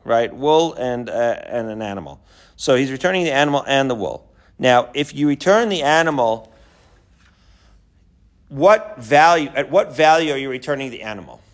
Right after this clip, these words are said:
Let's say he stole, right, he stole, somebody, Shmerel stole Barry's, uh, lemele,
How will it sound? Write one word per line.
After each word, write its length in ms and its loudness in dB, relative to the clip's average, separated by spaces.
Let's 160 -4
say 140 0
he 160 -4
stole, 800 0
right, 300 2
he 100 -6
stole, 640 -2
somebody, 320 -6
Shmerel 580 -2
stole 320 0
Barry's, 580 0
uh, 680 -2
lemele, 580 -2